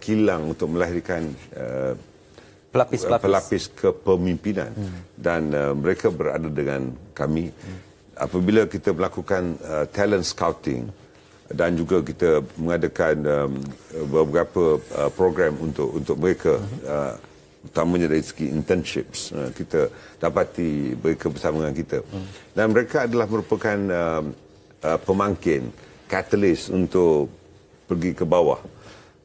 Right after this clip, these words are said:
Speaker 1: Dulu mungkin kita terlepas pandang, eh, menggunakan pendekatan itu.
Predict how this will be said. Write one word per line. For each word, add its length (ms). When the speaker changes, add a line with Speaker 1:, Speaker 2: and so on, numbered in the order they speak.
Speaker 1:
Dulu 560
mungkin 720
kita 240
terlepas 400
pandang, 400
eh, 240
menggunakan 480
pendekatan 480
itu. 240